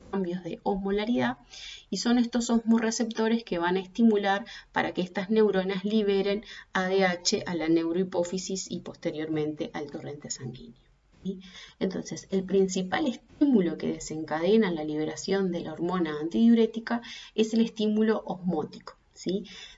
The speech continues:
Eh, cambios muy, eh, muy pequeños, o sea, descensos que son inferiores al uno por ciento,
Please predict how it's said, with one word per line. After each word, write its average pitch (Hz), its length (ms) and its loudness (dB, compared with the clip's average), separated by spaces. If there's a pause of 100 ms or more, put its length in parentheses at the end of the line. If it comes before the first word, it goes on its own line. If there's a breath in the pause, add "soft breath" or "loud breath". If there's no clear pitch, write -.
(140)
Eh, 170 220 -2
cambios 202 420 0
muy, 220 500 4
eh, 160 380 -8
muy 196 200 2
pequeños, 208 600 2
o 170 40 -6
sea, 165 180 -6
descensos 208 560 -2
que 175 100 -8
son - 260 -4
inferiores 190 720 -2
al 156 120 -6
uno 170 240 -2
por 175 140 -6
ciento, 220 520 0